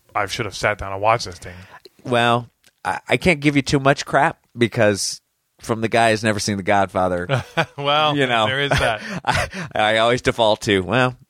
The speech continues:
Speaker 2: can't give him too much of a hard time,"
Speaker 1: <laughs>
Speaker 2: even though I can't. Come on,
Speaker 1: Right.
Speaker 2: bro. <laughs>
Speaker 1: No, I know. This is, like, one of those, like, you know, iconic, um, s-, sci-fi movies.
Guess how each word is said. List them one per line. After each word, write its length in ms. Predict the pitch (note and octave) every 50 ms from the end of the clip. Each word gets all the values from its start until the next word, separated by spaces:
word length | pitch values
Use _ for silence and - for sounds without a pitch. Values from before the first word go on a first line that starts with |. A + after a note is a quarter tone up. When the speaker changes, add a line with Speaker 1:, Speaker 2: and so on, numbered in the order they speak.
| _ -
Speaker 2:
can't 240 | - A2+ G#2 G#2 -
give 100 | A2+ G#2
him 80 | G#2
too 140 | F#2+ A2+ G#2+
much 160 | F2+ E2+ D#2+ E2
of 80 | C#2+
a 60 | D2+ D2+
hard 180 | D#2+ D2+ C#2+
time," 340 | E3+ E3 D#2 C#2 - D3 C#3+ - _ -
Speaker 1:
<laughs> 160 | C3+ B2+ - -
Speaker 2:
even 200 | C#3 C3 B2 B2
though 280 | A#2+ A2 G#2+ G#2 G2 - _ _ _ _ _ _ _ _ _ _ _ -
I 160 | C#3+ C3 B2
can't. 360 | G#2+ G#2 G#2 E2 C#2 - - -
Come 140 | - G3+
on, 140 | F#3 - C3+
Speaker 1:
Right. 80 | B2 A2
Speaker 2:
bro. 260 | - - - - - - C3 - - A3 F3+ - - F3 - - - - - -
<laughs> 100 | C#3 B2+
Speaker 1:
No, 100 | D#3 F3+
I 100 | F#3+ G3+
know. 200 | A3 A#3 A3 F#3+
This 160 | F3 E3+ D#3+
is, 80 | E3+ D#3+
like, 200 | F3 E3+ E3 -
one 120 | C#3+ D#3+ D#3+
of 60 | D#3
those, 320 | D#3 D3+ D3 C3+ B2+ A#2
like, 240 | C3+ C3 B2+ B2+ -
you 60 | C#3+
know, 220 | C3 A#2 A2+ A2 A2+ A#2+ - _ _ _ -
iconic, 580 | B2 C3 B2+ - B2+ B2+ B2+ C3+ C3+ B2+ - - - - - _ _ _ -
um, 580 | - B2 A#2+ A2+ A2+ A2 G#2+ A2 A2 G#2+ A2+ B2+ _ _ _ _ _ _ _ - - -
s-, 180 | - - - _ _
sci-fi 640 | - - - - B2 A2+ A#2+ - - A#2+ A2+ A#2+ B2
movies. 440 | B2 D#3+ F3+ C#3+ A#2 A2+ G#2+ -